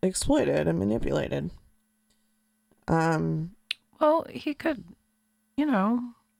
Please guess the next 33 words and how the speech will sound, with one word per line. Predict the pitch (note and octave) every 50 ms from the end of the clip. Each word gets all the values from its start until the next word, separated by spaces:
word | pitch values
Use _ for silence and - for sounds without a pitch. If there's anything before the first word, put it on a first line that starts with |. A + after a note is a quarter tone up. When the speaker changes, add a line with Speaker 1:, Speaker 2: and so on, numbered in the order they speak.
| _ _ _ _
Speaker 2:
be, | - F3+ F3 F3 - - _ _
like, | - E3+ D#3+ - - _ _ _ _ -
ethical | - E3 - - D#3+ - - E3 D#3+
and | D#3+ E3 E3+
stuff. | - - - F3 F#3+ A#3 - _ _ _ _ _ _ _ _ _ _ _ _ _ _ _ _ _ _ _ _ _ _ _ -
Speaker 1:
Yeah, | D4 B3+ F#3
no, | F3 F#3+ F#3
I, | E3+ D#3+
that's | F3 F#3 G3 G3 -
why | - G#3 F#3+
I | F3+
think | F3+ F3 E3
it's | E3 D3+ -
interesting | E3 F3+ - - E3+ D#3+ - - D#3 D3 C#3+ C#3
is | C3+ C#3+ -
because, | - C#3+ - - D#3 D3+ D3 C#3+ C#3+ - - - - - _ -
like, | E3+ E3 D3+ - E3+
that, | F3 E3+ - - - - - _ - - -
that | - G3 F#3+
makes | G3+ G#3+ G3+ - -
me | F#3+ F3+ F3 F3 F3 E3+ E3+ E3
want | D3 - - D#3+ D#3+ D#3 - - -
to | - D#3+
believe | D#3+ D#3 D3+ C#3+ C3 -
him | - - F3+ D3 C#3+
more, | C#3 C#3 C#3 C3+ C3+ G#2 E2+ C3 E3 - - - _ _
right? | - D3+ C#3+ A#2 D3 D#3 - _ - _ _ -
Speaker 2:
Right. | C#3 C#3 G#2+ C2 - - _
Speaker 1:
Because | - E3 - - F3 E3 D3 - -
he | - G3+ F#3+ F3+ F3 E3+ E3 - -
could | - - C#4 C4+ -
have, | F3 C#3+ D#3 D#3 D#3 D#3 - - - - - _ _ _ _ _ _ _ _ _ _ _ _ _ -
um, | - E3 E3 F2+ E3+ E3+ E3+ F3 - - F3 E3+